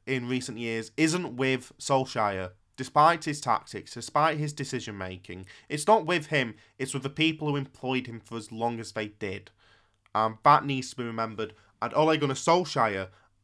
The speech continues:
himself needs to be remembered as the guy who scored that goal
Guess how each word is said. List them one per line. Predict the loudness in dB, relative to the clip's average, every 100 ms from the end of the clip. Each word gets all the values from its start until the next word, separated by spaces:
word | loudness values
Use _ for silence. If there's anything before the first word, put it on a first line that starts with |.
| _
himself | -2 0 6 8 8 6 2 -12 _ -10
needs | 0 2 2 0
to | -2
be | 0
remembered | 0 0 0 -2 -6 -6 _ 2
as | 2 0
the | -6
guy | 0 0 0
who | -4 -10
scored | -6 -2 0
that | 0 -2 0
goal | 0 0 -4